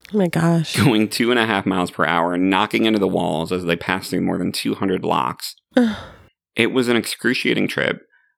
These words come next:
Speaker 2: but it was worth it to arrive in Cincinnati for the cornerstone laying of the first astronomical observatory in the Western Hemisphere,
Speaker 1: Wow.
Speaker 2: America's first lighthouse of the sky.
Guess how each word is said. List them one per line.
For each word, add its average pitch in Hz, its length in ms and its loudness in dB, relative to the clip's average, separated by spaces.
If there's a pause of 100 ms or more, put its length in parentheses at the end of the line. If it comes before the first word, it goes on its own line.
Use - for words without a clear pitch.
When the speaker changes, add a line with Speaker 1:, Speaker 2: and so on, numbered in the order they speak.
(160)
Speaker 2:
but 104 120 2
it 71 80 2
was 95 160 -4
worth 123 320 -2
it 90 280 -2
to - 120 -2
arrive 95 380 2
in 92 100 2
Cincinnati 95 800 0 (340)
for - 180 -2
the 95 100 0
cornerstone 117 680 0
laying 85 440 -2 (360)
of 90 160 0
the 95 80 2
first - 520 -2 (100)
astronomical 90 760 -2
observatory 87 640 -2
in 82 60 -2
the 80 80 -2
Western 80 300 -2
Hemisphere, 73 580 0
Speaker 1:
Wow. 185 600 2 (200)
Speaker 2:
America's 87 480 -2
first - 360 -2
lighthouse 90 640 -4
of - 120 -8
the 82 80 -4
sky. - 540 -2